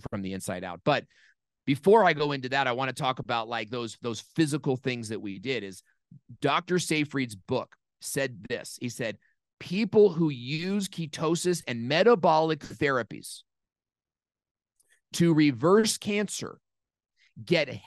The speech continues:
healthier as they get better." And that was one hundred percent my experience, right? I was committed to keto, and I, I still am committed to keto. Like, I believe in balance between ketosis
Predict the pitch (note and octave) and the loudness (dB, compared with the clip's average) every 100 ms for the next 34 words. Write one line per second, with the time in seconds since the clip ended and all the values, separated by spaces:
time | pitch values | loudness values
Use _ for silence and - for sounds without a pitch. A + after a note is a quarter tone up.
0 | - G#3+ C4+ - D3+ A2+ G2+ G2 _ _ | 2 6 6 6 2 2 -2 -6 _ _
1 | _ - C#3 E3 F#3 C3 E3 E3 A#2+ C#3 | _ -4 2 2 2 0 0 0 -2 -4
2 | D3+ - G2 C3 A2 D#2+ - _ _ _ | -4 -6 -4 -2 -2 -6 -14 _ _ _
3 | _ _ _ B2+ D3 F#3 G3+ D#3+ C#3 E3+ | _ _ _ -2 2 4 4 4 2 0
4 | F#3+ F3+ E3+ E3 D#3 C#3+ C#3 B2 A#2 A2+ | 0 0 -2 -2 -2 0 -2 0 -4 -4
5 | - - G2+ G#2 A#2+ - B2 B2+ C#3 E3+ | -6 -8 -6 -8 -10 0 0 2 0 0
6 | F3 C#3+ B2+ B2 B2+ B2+ A#2+ A2+ - G#2 | 0 -2 -4 -2 0 0 0 -4 -2 -4
7 | F#2 A2+ C3+ C#3+ C#3+ C#3 C3+ - D3+ C#3 | -2 -2 0 0 0 -2 -2 0 0 0
8 | C#3 - G#2+ G2+ - G#2 A2 F#2+ F#2+ A2 | -2 -6 -6 -8 -10 -8 -4 -4 -2 -2
9 | B2+ D3 D#3+ E3+ E3+ D#3 B2+ D3 D3 B2+ | 0 0 0 0 0 -2 0 2 2 -2
10 | G#2 A#2+ A2+ A#2+ A2 G#2 - A#2 C#3 C3 | -8 -12 -8 -8 -8 -10 -10 -8 -4 -4
11 | - B2+ B2+ | -4 -6 -8